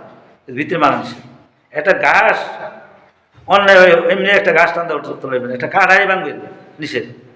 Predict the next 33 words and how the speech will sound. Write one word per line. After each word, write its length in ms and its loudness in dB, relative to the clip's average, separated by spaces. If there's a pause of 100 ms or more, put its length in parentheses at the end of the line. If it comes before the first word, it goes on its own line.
(880)
ওটাও 240 4
পাপ। 460 -2 (600)
এমনকি 500 2
কেমন 240 4
হারাম 460 2 (420)
বলা 220 4
হইতেছে 560 -2 (440)
যে 80 0
ওখানে 460 2
ঢুকলো 280 -4
মানে 140 -4
সে 140 -12
নিরাপদ, 440 2 (580)
আর 140 2
ওখানে 280 4
যায় 160 2
যে 100 -4
কোনো 640 2
যদি 180 -6
কা-, 160 2
পাপ 280 2
করে 180 -4
তার 300 -4
ডাবল 440 2
গুনাহ 280 -8
হবে, 120 -12
নাউজুবিল্লাহ। 460 -8 (500)
দুনিয়ার 280 4
সব 320 2
জায়গায় 360 4
যদি 200 -4
পাপ 360 0
করে 220 -2